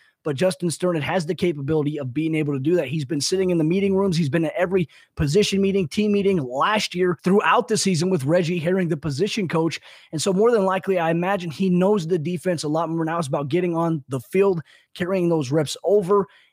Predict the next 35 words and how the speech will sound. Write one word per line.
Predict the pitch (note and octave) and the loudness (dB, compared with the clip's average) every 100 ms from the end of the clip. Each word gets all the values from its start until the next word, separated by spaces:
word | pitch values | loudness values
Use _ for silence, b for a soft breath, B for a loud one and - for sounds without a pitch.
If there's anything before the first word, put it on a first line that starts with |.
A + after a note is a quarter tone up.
| - | -10
and | E3 | -8
he's | D3+ F3 C3 | -6 -6 0
getting | F3+ G3+ | 2 2
those | F#3+ D#3+ E3 | 2 0 0
reps. | D3 | -2
So | - B2 | -6 -10
he | - G3+ | -4 -2
and | G#3 | 2
Josey | D3+ F#3+ E3+ | 2 0 0
Jewell | C#3 F3 F3+ | 0 2 0
are, | C#3+ | -2
you | D3 D#3+ | -2 -2
gotta | E3+ | -2
keep | - G3+ | -2 -4
an | F#3 D#3+ | -4 -2
eye | F#3 G3 | 0 0
on | E3+ | 0
them | E3 E3+ | 0 -2
in | D3+ | -4
terms | E3+ D3+ | -4 -4
of | D#3 | -4
ongoing | C#3+ F3 D#3+ E3+ E3 | -4 -4 -4 -4 -4
competition | - E3+ E3 B2+ - G#3 G3+ F3+ D#3+ b b b b | -4 -6 -8 -12 -4 -2 0 -2 -4 b b b b
throughout | - G3 A3 F#3 E3 | 0 2 4 2 0
training | F3+ F#3+ F#3+ | 0 0 0
camp | D#3+ F3 D#3+ | 0 0 0
and | D3+ | 0
the | C#3 | 0
preseason, | - E3 D#3 D#3 C#3+ | 0 -2 0 -2 0
but | C#3 C#3+ | 0 -2
super | - C4 - | -2 -2 -2
excited | D#3+ - F3 E3 D3 b b b b | -2 0 0 0 -2 b b b b
for | - D#3 | -4 -2
Justin | A2+ E3+ F3 - E3+ | 0 0 2 0 0
Sternad | - - D#3+ E3+ D#3+ | -2 -2 0 0 0